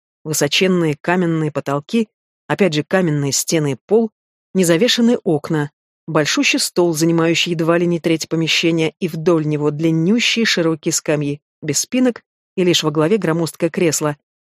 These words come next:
больше напоминающее трон. Вот только отделано здесь все было не безликим серым камнем, а разноцветным. Основной белоснежный эффектно гармонировал с темно-алым и темно-серым, почти черным. Выложенные камнями симметричные крупные узоры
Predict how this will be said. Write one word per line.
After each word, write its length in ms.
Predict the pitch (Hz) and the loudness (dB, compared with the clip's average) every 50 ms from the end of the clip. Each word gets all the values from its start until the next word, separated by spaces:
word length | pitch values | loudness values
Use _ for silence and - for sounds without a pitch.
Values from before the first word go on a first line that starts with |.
| _ - | _ -8
больше 360 | 156 156 175 220 214 - 214 | -2 0 2 2 2 2 0
напоминающее 680 | 190 165 170 160 160 147 147 143 143 143 - - 170 160 | 0 0 0 0 0 0 0 0 -2 -2 -2 -2 -2 -2
трон. 300 | 147 - 147 135 135 - _ _ _ _ _ _ _ - | -2 -2 -4 -4 -6 -10 _ _ _ _ _ _ _ -4
Вот 240 | 180 180 190 - - | 0 0 0 0 2
только 300 | - 196 165 - - 180 | 0 0 2 2 0 0
отделано 500 | 170 151 151 175 254 269 269 220 175 156 | 0 -2 0 2 2 4 4 4 2 0
здесь 200 | 143 151 - - | 0 -2 -4 -4
все 220 | - - - 233 | -2 -2 -2 0
было 280 | 196 185 208 202 196 - - | 0 2 2 2 2 2 0
не 160 | 185 190 175 | 0 0 0
безликим 500 | 160 180 156 165 208 247 226 - 175 160 | 0 0 0 0 0 -2 -2 -2 -2 -2
серым 360 | - - - 165 170 180 175 - | -2 -2 0 0 0 0 -2 -2
камнем, 420 | - 185 160 147 147 143 135 127 _ _ _ | -2 -2 0 0 0 -2 -4 -6 _ _ _
а 120 | - 196 | -2 0
разноцветным. 760 | 226 240 233 269 269 - - 202 160 139 - 147 143 139 131 _ _ _ _ _ _ _ _ _ - | 2 2 2 0 0 -2 -2 -2 -2 -2 0 -2 -4 -4 -4 _ _ _ _ _ _ _ _ _ -4
Основной 460 | - 151 - - 160 147 165 220 254 | -4 -2 0 0 0 2 2 2 2
белоснежный 680 | 214 240 247 240 220 - 190 175 165 151 147 165 170 - | 2 2 2 2 0 0 0 0 2 2 0 0 -2 -2
эффектно 500 | - 185 156 - - 208 208 - 220 208 | -2 -4 -4 -2 -2 -2 0 0 -2 -2
гармонировал 600 | 185 180 175 175 170 165 180 202 214 208 185 185 175 | 0 0 0 0 0 2 2 2 2 2 0 0 -2
с 100 | - - | -4 -4
темно-алым 680 | - 190 175 170 165 - - - 202 214 220 220 208 | -4 -2 -2 -2 -2 -4 -4 -2 0 2 2 2 0
и 120 | - - 165 | -2 -6 -6
темно-серым, 680 | - - 175 180 180 175 - - - 165 151 151 147 147 | -4 -4 -2 -2 -2 -2 -2 -2 0 0 0 0 -2 -4
почти 340 | - 160 - - - 180 - | -4 -4 -2 -4 -4 -4 -4
черным. 460 | - - 185 160 160 151 143 135 - _ _ _ _ _ _ _ _ _ _ _ _ _ - | -2 -2 -2 0 -2 -2 -4 -6 -8 _ _ _ _ _ _ _ _ _ _ _ _ _ -4
Выложенные 520 | 180 190 214 202 175 156 160 170 165 156 151 | 0 2 4 4 2 2 2 0 0 0 0
камнями 400 | - 170 175 185 185 170 165 147 | 0 0 0 2 0 0 0 0
симметричные 600 | - - 180 175 - - 180 - - - 165 151 | -2 -2 -2 -2 -2 -2 -4 -2 -4 -4 -4 -4
крупные 340 | - 175 170 - 185 175 | -4 -4 -4 -2 -2 -2
узоры 420 | 175 185 180 233 262 254 214 170 | 0 0 2 2 4 4 2 0